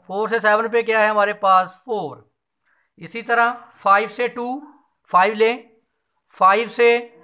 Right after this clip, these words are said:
टू पे नहीं जा रहा तो डैश। देखें बेटा, ये टू से फ़ाइव की तरफ एरो है, टू से फ़ाइव जा रहा है, फ़ाइव से टू नहीं जा रहा,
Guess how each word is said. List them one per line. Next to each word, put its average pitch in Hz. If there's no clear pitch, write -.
टू 226
पे 247
नहीं 240
जा 233
रहा 233
तो 226
डैश। 180
देखें 220
बेटा, 294
ये 302
टू 302
से 302
फ़ाइव 220
की 277
तरफ 247
एरो 175
है, 131
टू 247
से 294
फ़ाइव 285
जा 247
रहा 285
है, 311
फ़ाइव 220
से 262
टू 254
नहीं 247
जा 175
रहा, 135